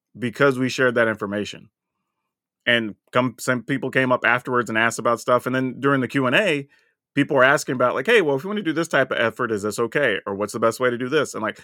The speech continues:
so they were already thinking, right? Because you gave them that piece of information. And I feel like the same thing here on the D and D thing. It's like, "Oh, okay, we're gonna include all these extra classes. Okay, cool. Well, what classes are gonna be in there? Okay, cool.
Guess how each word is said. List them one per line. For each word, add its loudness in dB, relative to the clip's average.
so -10
they 6
were 4
already 4
thinking, -2
right? 0
Because -6
you -8
gave -2
them -4
that -6
piece -8
of -10
information. -10
And 0
I 2
feel 0
like 2
the -6
same -2
thing -4
here -2
on -2
the -6
D -2
and -4
D -2
thing. -8
It's -12
like, -2
"Oh, 0
okay, -2
we're 0
gonna 2
include 0
all 6
these 2
extra 0
classes. -2
Okay, -2
cool. -2
Well, -2
what 0
classes -4
are -2
gonna -4
be -4
in -6
there? -8
Okay, -4
cool. -4